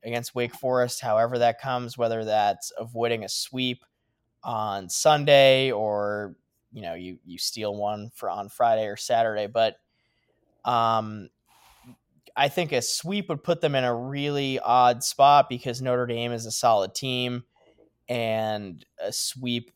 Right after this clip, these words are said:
would be hard for, to pull off of the Fighting Irish. And looking at B C, I think that they're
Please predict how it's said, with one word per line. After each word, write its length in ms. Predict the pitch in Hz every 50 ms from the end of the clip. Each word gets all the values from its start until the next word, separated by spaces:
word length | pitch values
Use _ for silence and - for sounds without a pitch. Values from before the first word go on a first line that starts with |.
| _ -
would 160 | 127 117 107
be 100 | 113 110
hard 340 | 110 - 113 110 113 110 113
for, 200 | - - 110 - - _ _ _ -
to 140 | - 117
pull 280 | 104 - - 131 110 107
off 260 | 104 107 110 110 117
of 100 | 113 104
the 60 | 101
Fighting 340 | - - - 117 113 107 101
Irish. 600 | 90 98 107 110 113 120 117 110 - - - - _ _ _ _ _ _ _ _ _ _ _ _ -
And 680 | 123 131 127 127 123 123 123 120 120 120 117 110 90 -
looking 340 | - 123 156 160 - 269 247
at 140 | 185 151 -
B 160 | 147 143 139
C, 320 | 131 - - 135 135 139 127
I 140 | 95 131
think 260 | 139 - - 214 202 -
that 180 | 165 139 -
they're 500 | - 131 127 123 123 120 120 117 120 -